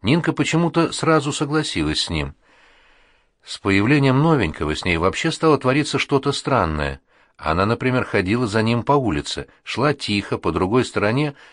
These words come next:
чтобы никто не заметил, что она идет за ним. Но мы, конечно, заметили и решили, что Нинка спятила или во что-то играет. Примечание. «Спятить, просторечное, сойти с ума».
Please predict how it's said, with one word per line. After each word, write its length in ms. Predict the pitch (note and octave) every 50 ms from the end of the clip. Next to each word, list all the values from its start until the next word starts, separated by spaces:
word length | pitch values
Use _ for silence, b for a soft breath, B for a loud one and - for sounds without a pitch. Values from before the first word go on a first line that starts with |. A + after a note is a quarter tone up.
| B B B B B B B B
чтобы 260 | - - D3+ C3 D3+
никто 220 | D#3+ - - E3+
не 100 | D#3+ D#3+
заметил, 480 | D3 C3+ E3 D#3+ C3+ G2+ E2+ - G2 E2+
что 240 | - - - A2 G2+
она 320 | G#2 A2 C3 C#3+ D3 C#3+
идет 280 | C3 G#2+ C3 C#3+ B2+ G#2+
за 160 | A#2 D3 D#3
ним. 340 | D3+ C3 G2 D2+ C2+ B1 - b b b b b b b _
Но 200 | D#2 D2+ D2+ D2
мы, 140 | D#2 D#2+ D#2
конечно, 440 | - F2 E2 E2 D#2+ - - F#2 E2
заметили 680 | F2 A2+ A#2+ C3 D3 D#3 C#3 - - D2 C#2 D2 - b b b b b b b
и 80 | A2
решили, 280 | A#2+ C3+ - G#3 G3 F#3
что 200 | - - D#3+ D#3
Нинка 340 | D#3+ F#3 F#3 E3 - E3+ D3
спятила 720 | - - - C3+ B2 A#2+ A#2 A2 - A2+ G#2+ G#2+ A2 A2 B B B B B B
или 240 | G2 G2 G2 G2 F#2
во 160 | F2+ G#2 G#2
что-то 400 | - - - C3+ C3 - C3 C#3+
играет. 540 | C#3+ C3 C3 G2 D2+ C#2+ D2 D#2 - - _ _ _ _ _ _ _ _ _ _ _ _ _ _ _ _ _ _
Примечание. 720 | - - A2 B2 C#3 C3+ - - E2 D2 D2 D2 C#2 C#2 - _ _ _ _ _ _ _ _ _ _ _ _
«Спятить, 720 | - - - - F#3+ G3 G3 - - E3 - - - - _ _ _ _ _
просторечное, 800 | - F#2 G2 - - A2 G2 E2 D2 - - E2 D2+ D2 C#2+ - _ _ _ _
сойти 420 | - - C#3+ D3 D3+ D3 - D#3 D3
с 140 | - - D#3
ума». 360 | C#3+ A#2 E2 C#2 C2 C2+